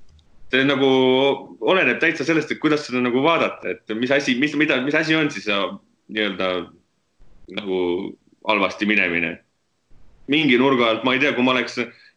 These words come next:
keegi oleks mulle kunagi varem öelnud, et, et see, et ma-, maailmast kaob jalgpall ära näiteks kolmeks kuuks, no see tunduks nagu mingi täiesti olematu probleem ausalt öeldes.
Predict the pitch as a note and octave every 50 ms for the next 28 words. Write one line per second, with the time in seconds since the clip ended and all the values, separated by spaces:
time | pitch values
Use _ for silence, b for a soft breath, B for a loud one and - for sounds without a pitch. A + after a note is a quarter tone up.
0 | - C#3+ C#3+ C#3 B2 B2+ B2 B2 A#2+ - B2+ B2 B2 A#2 C#3 C#3 B2+ A#2+ B2 B2+
1 | D3 D3+ D3 C3 B2+ C3+ C#3+ C#3 B2+ A#2 A2+ G#2+ A2 G#2 - - A#2 A2 B B
2 | B B B B B B _ _ - G#2 G#2 - - D3 C#3 B2+ A#2 A2+ B2 B2
3 | A#2 A2+ A2+ A#2 A#2 A#2+ - - - _ _ _ _ _ _ _ _ - _ -
4 | C3 C#3 C#3 C3+ A#2 A2 A2 - - - C#3 C3 B2 A2+ A2 B2 C#3 C#3+ C#3+ -
5 | - - C3 C3+ C3 A#2+ A#2 B2 B2+ A#2 G#2+ A2 B2 B2 B2 A#2+ - A2 - -
6 | - - C3 C3 C3 C3 A2 G2+ - - - D#3 D3 B2 G#2 - - - - -
7 | - _ _ _ _ _ _ _ - A2 A2+ A2 C3 C3 B2+ A#2 C3+ C#3 C3 A2+
8 | G#2+ - - A2 G#2 A2 A2 A#2+ A#2 A2+ A2 B2 B2 - C#3+ D3+ C#3+ A2 F#2+ F#2+
9 | F#2+ - - G#2 - A#2 A#2 C3+ C#3+ B2 F#2+ F2+ F#2 F2+ F2 F2 D#2+ - F2 D#2
10 | D#2 - - -